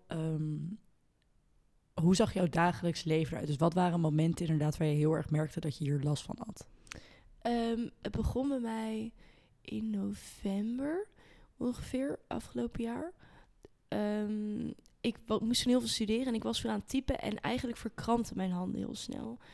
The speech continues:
Speaker 2: En de eerste keer dat er iets van mijn hand een verkramping was, was mijn duim.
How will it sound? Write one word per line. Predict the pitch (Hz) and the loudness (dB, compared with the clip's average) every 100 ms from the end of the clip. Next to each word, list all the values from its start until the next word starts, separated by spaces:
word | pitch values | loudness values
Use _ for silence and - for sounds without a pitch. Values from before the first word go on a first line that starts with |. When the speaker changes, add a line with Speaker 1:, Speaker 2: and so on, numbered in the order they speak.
| - - - | -20 -20 -8
Speaker 2:
En | 208 | -4
de | - | 0
eerste | 269 294 330 - | 0 0 0 -4
keer | 247 240 | -2 0
dat | 226 - | 0 -2
er | - | -4
iets | 247 - | -6 -2
van | 240 | 0
mijn | 220 202 | 2 2
hand | 214 | 0
een | 220 | -2
verkramping | 214 - 214 214 | -4 0 0 2
was, | 202 196 | 0 0
was | 208 214 | -2 0
mijn | 190 | 0
duim. | - 202 226 | 2 2 2